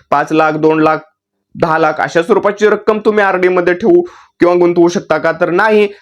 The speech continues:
हा एफडी साठी तुम्हाला पर्याय आहे, मोठी रक्कम तिकडे जा, नेऊन द्या आणि बारकी जी रक्कम आहे टप्प्याटप्प्याने तुम्हाला द्यायची आहे, त्यानुसार तुम्ही आरडी मध्ये छोटी छोटी रकमेने सुरुवात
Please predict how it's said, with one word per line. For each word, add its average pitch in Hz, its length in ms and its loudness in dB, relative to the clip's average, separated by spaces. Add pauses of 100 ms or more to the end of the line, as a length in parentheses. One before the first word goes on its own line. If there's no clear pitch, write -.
(120)
हा 151 140 0
एफडी 196 340 0
साठी 196 280 -2
तुम्हाला 185 320 0
पर्याय 185 420 0
आहे, 170 260 0
मोठी 170 340 0
रक्कम 165 320 -2
तिकडे 160 280 0
जा, 156 120 2 (100)
नेऊन 160 1000 -2
द्या 151 160 0 (260)
आणि 131 220 -2
बारकी 147 360 -2
जी 175 180 4
रक्कम 165 300 0
आहे 160 120 0
टप्प्याटप्प्याने 160 720 -2
तुम्हाला 156 240 2
द्यायची 147 260 -2
आहे, 143 180 0 (440)
त्यानुसार 170 380 0
तुम्ही 190 280 0
आरडी 139 280 -2
मध्ये 131 360 -2 (300)
छोटी 143 260 0
छोटी 156 200 -2
रकमेने 143 420 -2 (160)
सुरुवात 147 320 0